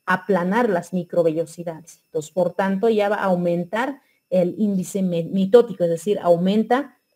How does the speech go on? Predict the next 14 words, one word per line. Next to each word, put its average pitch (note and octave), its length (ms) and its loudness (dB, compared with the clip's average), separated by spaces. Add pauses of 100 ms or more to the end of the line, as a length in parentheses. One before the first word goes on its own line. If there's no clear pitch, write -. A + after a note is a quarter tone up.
la E3+ 180 -2
producción, E3+ 520 0
es F3 60 -2
decir, G3 340 -2
de F#3 180 -2
manera F#3+ 680 -2
inmadura G3+ 640 4
ya E3+ 120 4
van D#3+ 160 -2
a D#3 100 -6
ir E3+ 160 -6
saliendo E3+ 480 -4
los A#3 220 -4
entrocitos. E3+ 840 -6